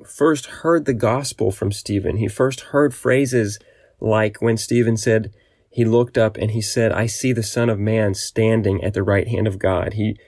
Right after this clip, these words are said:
he heard Stephen say, "Lord, do not hold this sin against them." He must have been thinking about what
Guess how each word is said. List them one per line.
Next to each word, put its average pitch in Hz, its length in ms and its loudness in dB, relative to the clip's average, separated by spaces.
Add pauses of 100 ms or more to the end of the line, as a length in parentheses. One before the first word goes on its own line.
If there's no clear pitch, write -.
(140)
he 113 180 -4
heard 120 340 2 (160)
Stephen 123 380 2
say, 107 300 2 (200)
"Lord, 117 460 4 (220)
do 127 160 4
not 123 280 2
hold 127 300 2
this 104 240 0
sin 110 240 2
against 104 380 0
them." 98 140 0
He 120 120 2
must 127 200 0
have 117 80 -4
been 107 140 2
thinking 120 560 0
about 101 380 0
what 104 300 0